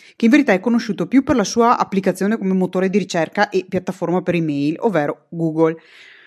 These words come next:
Il computer usato è un computer quantistico e non mi addentrerò su discorsi, eh, per cui non ho competenze e, mm, di cui ho consapevolezza al massimo attraverso i documentari che vedo su Discovery Channel, che peraltro sono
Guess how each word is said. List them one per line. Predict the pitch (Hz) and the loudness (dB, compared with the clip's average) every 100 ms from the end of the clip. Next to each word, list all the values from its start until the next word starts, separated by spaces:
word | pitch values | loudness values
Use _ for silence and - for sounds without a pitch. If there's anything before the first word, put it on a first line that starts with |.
| - _ - | -20 _ -4
Il | 226 | 2
computer | 269 359 392 | 4 4 4
usato | 269 220 254 - | 4 6 4 4
è | 392 | 4
un | 233 | 4
computer | - 196 285 320 - | 0 2 2 2 0
quantistico | 208 190 190 165 - 208 320 403 403 | 0 0 -2 -8 -8 -6 0 0 2
e | 226 240 | 2 4
non | 220 320 | 6 8
mi | 302 | 6
addentrerò | 175 185 185 170 165 170 - | 4 2 2 4 6 4 2
su | - - 190 | -4 -4 -4
discorsi, | 190 180 - 180 185 - 208 208 | -4 -4 0 0 0 0 2 2
eh, | - 160 151 147 | 0 -2 -4 -2
per | 180 | -6
cui | - 170 175 - | -4 -2 -2 0
non | 180 156 | 0 0
ho | 151 | -2
competenze | 156 - 143 127 135 - 226 - | -6 -8 -10 -10 -8 0 0 0
e, | 147 143 139 | -4 -4 -6
mm, | 139 - - - - | -8 -10 -14 -20 -14
di | 175 170 | -10 -6
cui | 202 190 | 2 2
ho | 180 | 2
consapevolezza | 208 190 190 190 196 226 | 0 -2 0 2 4 4
al | 208 | 4
massimo | 196 208 247 | 2 2 0
attraverso | - 185 190 | 2 0 0
i | 214 | -2
documentari | 185 190 180 175 185 | -2 0 0 4 2
che | 214 | 2
vedo | 170 180 | -2 -2
su | - | -4
Discovery | 175 - 165 170 170 | -6 -4 -2 -2 -2
Channel, | 165 151 202 | -2 0 0
che | 233 | -2
peraltro | 147 131 139 165 | -2 0 0 -4
sono | - 151 | -6 -6